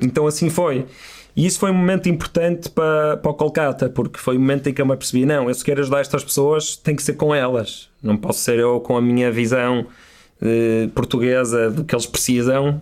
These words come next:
a chegar aqui e decidir, não é?" Por isso tem que haver aqui uma parte grande que é um input deles.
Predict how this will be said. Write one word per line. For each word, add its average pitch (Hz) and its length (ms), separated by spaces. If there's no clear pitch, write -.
a 110 100
chegar 127 280
aqui 139 400
e - 20
decidir, 135 560
não 104 120
é?" 107 100
Por 104 120
isso 113 380
tem - 160
que 110 80
haver 117 160
aqui 117 140
uma 113 120
parte 120 280
grande 135 400
que - 120
é 120 460
um 113 60
input 117 320
deles. 107 380